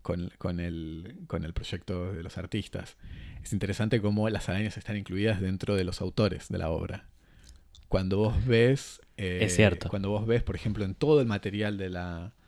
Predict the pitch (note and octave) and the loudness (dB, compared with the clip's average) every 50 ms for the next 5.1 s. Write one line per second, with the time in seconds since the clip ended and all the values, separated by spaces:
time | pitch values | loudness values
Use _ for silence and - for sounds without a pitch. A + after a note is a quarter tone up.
0 | _ _ _ _ _ _ - - _ _ _ _ _ - F#2+ F#2+ F2+ E2+ E2+ E2+ | _ _ _ _ _ _ -20 -20 _ _ _ _ _ -12 -10 -8 -6 -6 -6 -8
1 | - - - F2+ - G#2 F#2 - - A2 G#2+ G#2 G2+ G#2 A2+ B2 D3 G3+ - - | -10 -10 -12 -10 -8 -8 -8 -6 -4 -2 -2 -2 -2 -2 -4 -4 -6 -8 -10 -10
2 | - F2+ F2 F2 - - _ - F2+ F2 F2 E2+ F2+ F2+ F2+ - - G2+ G#2 G#2 | -8 -8 -8 -8 -10 -14 _ -10 -8 -8 -8 -6 -6 -8 -8 -8 -6 -6 -6 -4
3 | - - F2+ F2 F2 E2 E2 E2+ F#2+ F2 D#2 F2 - - F#2 F2 E2+ F2 E2+ D#2 | -4 -6 -6 -6 -6 -8 -8 -10 -10 -10 -10 -10 -10 -8 -8 -8 -6 -6 -6 -6
4 | F2+ - - - G#2 F#2+ F2+ F2+ - - - A2+ G#2 F#2 F#2 F#2+ G#2 C3+ D3+ - | -8 -6 -4 -4 -4 -4 -4 -6 -4 -2 0 0 0 0 0 -2 -2 -2 -4 -6
5 | - - | -10 -16